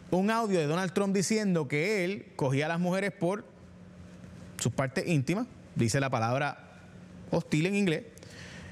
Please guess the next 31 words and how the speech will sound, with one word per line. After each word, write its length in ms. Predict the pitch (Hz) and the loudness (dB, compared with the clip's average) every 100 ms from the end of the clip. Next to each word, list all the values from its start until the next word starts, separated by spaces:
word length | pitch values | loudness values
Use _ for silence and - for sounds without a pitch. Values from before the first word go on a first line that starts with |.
| - - - - - | -16 -16 -16 -16 0
con 180 | 156 175 | 0 4
P 440 | 175 208 - - | 2 0 -6 -6
y 140 | 151 196 | 2 2
U, 140 | 180 - - - - - - | 2 -4 -18 -18 -16 -12 0
este, 680 | 160 139 - 139 131 123 120 | 0 2 2 2 4 2 4
no, 720 | 123 139 156 156 147 135 120 113 | 2 2 2 2 2 2 0 0
no 120 | 123 | 0
la 80 | 143 | 2
palabra 200 | 151 151 | 0 0
mala 160 | 147 | 0
en 60 | 143 | 0
español, 300 | 131 143 113 | 0 0 0
¿verdad? 200 | 101 131 - - | 0 -2 -6 -4
Ok, 140 | 104 120 | 0 0
usted 160 | 98 | 2
me 60 | 170 | 2
entiende, 160 | 147 131 | 2 2
lo 60 | |
que 60 | 156 | 2
se 60 | |
dice 160 | 208 214 | 2 2
a 40 | |
los 120 | 254 190 | 2 2
gatos. 340 | 156 139 117 - - - - - - - - | 0 0 -4 -6 -20 -20 -20 -20 -18 -14 -2
Ok, 140 | 123 120 87 - - - - - | 0 0 -2 -12 -12 -16 -14 -4
pues, 380 | - 190 190 185 - - - - - - | 2 4 4 2 -4 -16 -16 -18 -18 -4
"I 160 | 165 175 | 0 2
grab 340 | 156 202 269 254 | 4 4 4 2
'em 180 | 254 214 - | 2 0 -2
by 380 | - 139 208 247 | 2 4 4 2
the", 220 | 160 196 | 2 4